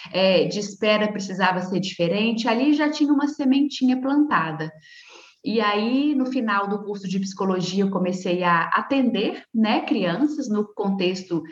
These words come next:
é, clínico, supervisionado com os professores, essas crianças chegavam pra mim. Hoje, né, já tem vinte anos que eu atendo no contexto clínico,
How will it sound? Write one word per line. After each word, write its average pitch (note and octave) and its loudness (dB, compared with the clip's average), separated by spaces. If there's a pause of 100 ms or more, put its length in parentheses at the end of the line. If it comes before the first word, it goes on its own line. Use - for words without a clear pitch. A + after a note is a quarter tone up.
(460)
é, E3+ 2
clínico, C#4 2
supervisionado G#3+ 0
com G3 -8
os F#3+ -6
professores, F#3 0
essas A3 0
crianças F#3 -4
chegavam F3 2
pra E3 -2
mim. G3 2 (640)
Hoje, A3 0
né, G#3+ 0
já G#3 -2
tem G#3+ 0
vinte A#3+ 0
anos A3 0
que - -8
eu F3 2
atendo E3+ 0
no F3+ -4
contexto F3 -4
clínico, G#3 0